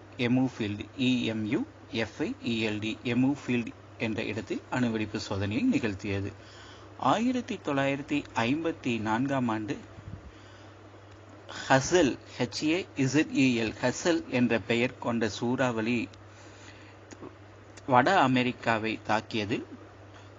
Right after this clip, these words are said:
தொண்ணூத்தி ஐந்திற்கும் மேற்பட்டோர் பலியானார்கள். இந்த சூறாவளியானது பலத்த வெள்ளம் மற்றும் பலத்த சேதத்தை ஏற்படுத்தியது. இது அமெரிக்-, வட அமெரிக்கா மற்றும் தென் அமெரிக்காவில் பதிவான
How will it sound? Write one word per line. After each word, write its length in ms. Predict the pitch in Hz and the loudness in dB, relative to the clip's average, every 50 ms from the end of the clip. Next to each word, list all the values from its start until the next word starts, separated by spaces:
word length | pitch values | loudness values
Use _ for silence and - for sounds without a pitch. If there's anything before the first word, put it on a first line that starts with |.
| - | -2
தொண்ணூத்தி 500 | - 143 135 156 180 208 202 - - 185 - - | 0 2 2 4 2 0 -4 -4 -4 -4 -2 2
ஐந்திற்கும் 560 | 135 120 127 131 131 131 - - 156 139 127 | 2 4 4 4 2 -2 -2 0 0 2 2
மேற்பட்டோர் 560 | 113 110 113 - - 110 92 - 80 - - - - - - - - - - - - - - - - - - - - | 2 2 -2 -2 -4 -6 -4 -4 -6 -6 -6 -12 -20 -20 -16 -14 -12 -12 -12 -14 -18 -18 -18 -18 -18 -18 -18 -16 -8
பலியானார்கள். 720 | - - 110 113 117 113 107 104 107 101 101 - 156 220 302 - - - - - - - - | -2 -2 0 2 2 2 2 2 0 -2 -2 -4 -4 -6 -6 -8 -14 -18 -18 -18 -18 -8 -2
இந்த 260 | 160 160 175 165 156 147 131 131 | 0 0 2 4 2 2 0 0
சூறாவளியானது 920 | - - - 160 160 175 190 185 175 156 139 127 127 120 117 123 135 190 190 - | -8 -10 -6 -4 -2 0 0 0 0 2 2 2 2 2 2 0 -2 -2 -4 -4
பலத்த 440 | 120 113 110 110 143 170 - - 175 | -2 -2 0 0 -2 -4 -4 -2 -2
வெள்ளம் 360 | 143 120 117 120 127 156 185 | 0 0 0 0 -2 -2 0
மற்றும் 360 | - 120 113 - - 117 110 110 101 - - - - - | 0 -2 -2 0 -2 -2 -2 -2 -4 -6 -12 -20 -12 -4
பலத்த 480 | 107 104 107 123 143 156 - - - 147 127 113 110 - - | 0 0 0 0 -2 -4 -6 -4 -2 0 0 0 -2 -4 -6
சேதத்தை 580 | - - - 113 113 110 123 113 - - 120 117 - - - - - | -8 -4 -2 -2 -2 0 -2 -4 -2 -2 -2 -2 -4 -6 -12 -14 -8
ஏற்படுத்தியது. 760 | - 113 113 110 - - 117 104 98 - 113 104 98 95 113 180 - - - - - - - - - - - - - - - - - - - - - - - | -2 -2 -2 -2 -2 -6 -6 -6 -6 -4 -4 -2 -2 -2 -4 -4 -6 -10 -18 -20 -20 -20 -20 -20 -20 -20 -20 -20 -20 -20 -20 -20 -20 -20 -20 -20 -14 -6 0
இது 260 | 127 139 135 135 131 120 113 113 - - - 135 135 - - - - - - - - - - - - - - - - - - | 2 2 4 4 4 4 2 0 -4 -4 -2 -2 -2 -2 -4 -14 -16 -16 -18 -18 -18 -20 -20 -20 -20 -20 -20 -20 -18 -10 -2
அமெரிக்-, 440 | - 123 127 156 170 185 190 - - - | 0 0 2 2 0 -2 -4 -6 -4 4
வட 200 | 139 123 127 156 190 | 6 8 8 8 8
அமெரிக்கா 360 | 202 190 180 170 - - 190 | 4 4 2 0 0 -2 0
மற்றும் 360 | 190 170 127 - 123 117 117 113 | 0 0 0 0 0 -2 0 2
தென் 260 | - 123 120 139 151 | 2 2 4 4 4
அமெரிக்காவில் 600 | 151 151 147 135 135 127 - 127 120 117 123 - - | 4 2 2 0 0 0 2 2 2 2 0 -2 -2
பதிவான 460 | - 127 107 113 107 107 104 107 | -2 -2 0 0 0 0 0 0